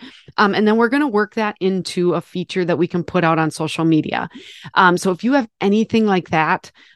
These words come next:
um, bus-, those business partnerships where you can tag the business in your pay, in your post, either on Facebook or Twitter or Instagram, you guys, that's good stuff.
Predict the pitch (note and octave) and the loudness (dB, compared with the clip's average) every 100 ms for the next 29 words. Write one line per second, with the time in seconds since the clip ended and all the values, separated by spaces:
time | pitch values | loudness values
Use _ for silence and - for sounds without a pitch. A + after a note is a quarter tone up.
0 | - F#3 E3 D#3 G3 D#3+ G3 D#3+ G#3 F#3+ | -4 0 0 0 -2 -2 -6 2 2 4
1 | A#3 - F#3 F#3 G3+ A3+ F#3+ G3 F3+ D3+ | -2 0 0 2 0 0 -2 0 -2 -2
2 | F3+ D#3+ - E3 F3+ F#3 G3 F3+ D3+ E3+ | -6 -10 -8 0 4 4 2 0 0 0
3 | D#3+ G3 G3+ - F#3 F3+ F3 - E3 E3 | 2 0 0 -4 -2 0 -2 -2 -2 2
4 | F3+ - F#3 F3 F3 - F3 G3 - - | 0 0 0 0 -2 -2 0 0 -2 -12
5 | B3 C4 - _ G#3+ G3+ F#3 F3+ F#3 E3 | -20 -20 -20 _ -2 2 2 4 2 2
6 | - F#3+ F3+ - F#3+ F3+ E3+ C#3+ F3 - | -2 -6 -6 -2 2 2 2 0 -4 -4
7 | F3+ G#3 G3+ G3 F#3+ F#3 E3+ - - - | 0 2 4 2 2 2 0 -8 -20 -20
8 | _ F#3 F3+ - F#3 D#3 - E3 E2 - | _ -8 -8 0 2 2 0 -2 -2 -8